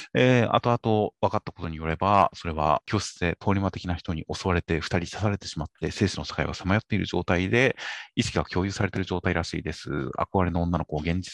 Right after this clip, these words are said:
世界に送り出して、男の子はそこに残りますが、諦めずに、えー、再会を願い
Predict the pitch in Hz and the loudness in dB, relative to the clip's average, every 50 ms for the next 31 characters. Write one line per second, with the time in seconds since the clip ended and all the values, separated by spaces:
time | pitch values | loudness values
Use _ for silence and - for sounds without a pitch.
0 | - - - - 85 82 82 78 - - 90 82 - 92 - - - 107 110 101 | -14 -8 -4 -2 -2 0 -2 -4 -4 -4 -4 -2 -2 -4 -4 -2 2 2 4 2
1 | 95 82 - - 87 82 - 78 - - - 95 92 92 - - 95 95 95 92 | 2 0 -2 -6 -4 -2 -2 -4 -4 -2 0 2 2 2 2 0 -2 -2 -2 -2
2 | - - 90 90 87 - - - - 95 85 85 85 87 69 73 78 90 98 92 | -2 0 2 4 4 4 2 0 0 -2 -2 -2 -2 -4 -6 -4 -2 -2 -2 -2
3 | - - - - - - - - - - 85 80 76 73 73 - - 82 - - | -4 -6 -14 -14 -14 -14 -16 -12 -6 -2 0 0 0 0 -2 -2 -2 -4 -4 -4
4 | - 76 73 73 73 69 67 67 64 67 71 80 - 95 92 85 76 80 | -6 -6 -4 -4 -4 -4 -4 -6 -4 -4 -4 0 2 2 4 2 2 -2